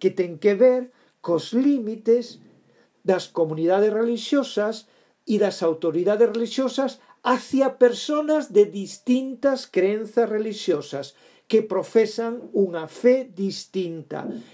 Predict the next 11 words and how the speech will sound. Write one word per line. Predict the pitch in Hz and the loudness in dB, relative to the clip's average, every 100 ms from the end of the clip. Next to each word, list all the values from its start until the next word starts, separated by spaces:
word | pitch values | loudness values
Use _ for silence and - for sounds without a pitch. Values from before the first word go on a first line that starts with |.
| _ _ | _ _
que | 226 214 | 0 2
non | 220 277 277 | 2 0 -2
son | 247 214 185 180 | -4 -2 -2 -2
membros | 185 233 240 220 240 247 185 | 4 4 4 2 2 2 0
desa | 151 208 214 226 220 | 0 2 0 -6 -4
congregación. | 202 202 185 185 196 196 165 139 127 123 _ _ _ - | -4 0 0 0 -2 -4 -4 -4 -4 -12 _ _ _ -2
Polo | 185 185 | -2 0
tanto, | 214 220 233 | -2 0 0
a | 226 | 0
pregunta, | - 160 220 240 226 175 190 202 _ _ _ _ - | -2 0 0 -2 -2 0 0 -6 _ _ _ _ 0
eh, | 190 185 175 185 | 2 4 0 -6